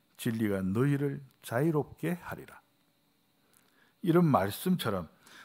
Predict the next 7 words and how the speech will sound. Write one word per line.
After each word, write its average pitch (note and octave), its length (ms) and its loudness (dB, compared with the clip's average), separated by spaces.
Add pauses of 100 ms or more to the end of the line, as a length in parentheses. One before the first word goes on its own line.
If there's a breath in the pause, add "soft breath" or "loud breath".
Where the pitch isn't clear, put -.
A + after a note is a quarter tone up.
그리스도를 B2+ 500 2
통한 A#2 440 4
은혜로 C#3+ 400 4 (260 loud breath)
사람을 C3+ 460 2
자유로운 F3 560 4
생명으로 D3 520 0
인도하는 C#3+ 800 -2